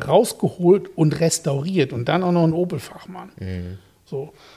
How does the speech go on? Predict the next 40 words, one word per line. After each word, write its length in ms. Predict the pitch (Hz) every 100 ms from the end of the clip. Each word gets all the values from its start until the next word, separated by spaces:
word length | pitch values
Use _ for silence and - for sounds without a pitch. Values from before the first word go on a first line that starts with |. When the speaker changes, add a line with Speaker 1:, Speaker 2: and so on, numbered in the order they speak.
| _ -
Speaker 1:
Und 140 | 170
in 100 | 190
der 120 | 170
Zwischenzeit 460 | - 208 196 - 165
ist 140 | 156 180
nichts 220 | 190 -
passiert. 520 | - 185 254 160 113
Es 120 | 104
Speaker 2:
Mhm. 40 | 104
Speaker 1:
hat 200 | 123 147
keiner 320 | 185 226 240
ein 100 | 220
Boxenloch 500 | - 180 - 190 185 202
irgendwo 260 | 175 170
reingeschnitten. 760 | 160 160 104 104 170 165 170 165
Speaker 2:
Ja, 60 | 95
ja. 40 |
Ja, 60 | 98
ja. 60 | 95
Speaker 1:
Es 120 | -
hat 160 | 123
keiner 300 | - 180 214
eine 160 | 220 214
Antenne, 380 | 196 - 190 180
da 100 | 160
war 100 | 165
nie 200 | 185 240
eine 140 | 254
Antenne 360 | 247 190 190 190
montiert 440 | 185 180 - 190
an 100 | 196 175
dem 160 | 175
Auto. 400 | 175 165 165 175 170 - - -
Der 80 | 147
hat 120 | 139
keine 240 | - 220 214
Löcher 300 | 185 185 202
in 100 | 170
irgendwelchen 420 | 175 170 160 175
Verkleidungen, 800 | - 156 151 143 147 147 151